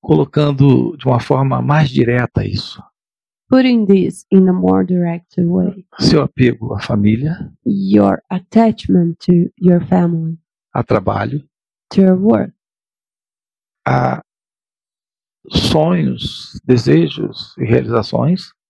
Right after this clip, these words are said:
Speaker 2: To dreams, desires, attainments.
Speaker 1: Você, você tem conservado isso.
Speaker 2: You have been keeping all this.
Speaker 1: Você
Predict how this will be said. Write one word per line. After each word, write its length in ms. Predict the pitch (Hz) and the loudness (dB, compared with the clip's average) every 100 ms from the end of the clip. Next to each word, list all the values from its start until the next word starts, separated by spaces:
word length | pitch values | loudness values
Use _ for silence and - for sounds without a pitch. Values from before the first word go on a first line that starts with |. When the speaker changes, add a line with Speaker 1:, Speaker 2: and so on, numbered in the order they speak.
| _ - | _ -2
Speaker 2:
To 460 | 214 202 202 202 - _ - | 4 4 4 0 -6 _ -4
dreams, 540 | 220 240 240 226 220 - | 2 2 2 -2 -6 -2
desires, 1040 | 196 - 196 202 202 208 202 208 196 - _ _ _ _ _ _ _ _ _ _ - | -2 0 0 2 2 2 2 0 -4 -16 _ _ _ _ _ _ _ _ _ _ -2
attainments. 760 | 185 185 196 196 196 202 202 _ _ _ _ _ _ 151 | -2 2 2 4 0 -2 -10 _ _ _ _ _ _ 0
Speaker 1:
Você, 200 | 131 117 - - | 2 2 -2 -10
você 140 | 131 - | -8 -2
tem 120 | 143 | 0
conservado 800 | 151 147 143 117 127 156 156 117 | 0 0 0 -2 -2 -2 -2 -4
isso. 320 | - - - _ _ _ _ - | -8 -10 -16 _ _ _ _ -2
Speaker 2:
You 180 | 196 208 | 4 4
have 240 | 190 214 - | 4 -2 -2
been 400 | 220 214 220 233 _ _ - | 0 0 0 -6 _ _ 0
keeping 520 | 294 - 202 180 185 - | 0 4 0 0 -6 -4
all 300 | 185 175 170 | 0 0 0
this. 200 | 170 185 - _ 214 | 0 0 -4 _ -10
Speaker 1:
Você 220 | - 139 | -2 -2